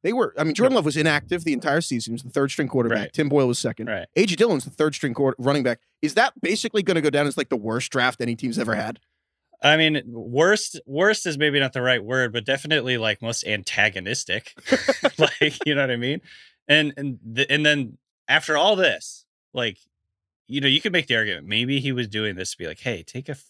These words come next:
Speaker 2: frickin' receiver in the first round." They go and take a corner with their first round pick with Elijah Moore out there. Um, you know, Terrace Marshall out there still, a couple of really good receivers, explosive receivers still on the board,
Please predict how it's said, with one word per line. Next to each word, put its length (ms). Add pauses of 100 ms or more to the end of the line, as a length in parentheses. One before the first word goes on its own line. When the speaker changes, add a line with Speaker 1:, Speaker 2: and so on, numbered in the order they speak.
(100)
Speaker 2:
frickin' 440
receiver 580
in 120
the 80
first 300
round." 280
They 100
go 260
and 100
take 160
a 80
corner 540 (360)
with 120
their 100
first 220
round 140
pick 140
with 140
Elijah 300
Moore 200
out 200
there. 260 (400)
Um, 400 (180)
you 140
know, 300
Terrace 300
Marshall 300
out 140
there 140
still, 480
a 160 (100)
couple 200
of 100
really 200
good 220
receivers, 540
explosive 440
receivers 480
still 220
on 120
the 80
board, 440